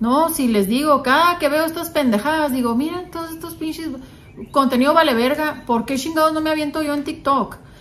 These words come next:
Pero, pues, sigo sin hacerlo. Ahora, aquí es donde agarra al esposo y, pues, les digo que está redoblando. Ella dice, "No, yo estoy bien". Y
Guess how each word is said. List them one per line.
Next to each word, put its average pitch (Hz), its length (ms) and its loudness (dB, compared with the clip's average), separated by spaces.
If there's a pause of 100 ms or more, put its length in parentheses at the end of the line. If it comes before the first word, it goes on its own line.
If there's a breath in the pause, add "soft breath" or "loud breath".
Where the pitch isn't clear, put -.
(200 loud breath)
Pero, 226 720 0 (1200)
pues, 220 160 -4
sigo 247 220 -2
sin 262 180 -2
hacerlo. - 360 -6 (400 loud breath)
Ahora, 254 480 8
aquí 294 360 0
es 320 180 -2
donde 269 480 4
agarra 214 480 2
al 262 100 0
esposo 285 800 0 (120)
y, 220 200 0
pues, 202 260 0
les 190 240 -2
digo 240 220 0
que 202 280 -2
está 208 220 0
redoblando. 214 640 2
Ella 233 240 2
dice, 220 300 -4
"No, 220 400 0
yo 254 260 6
estoy 240 420 0
bien". 208 380 -2 (500 loud breath)
Y 254 680 2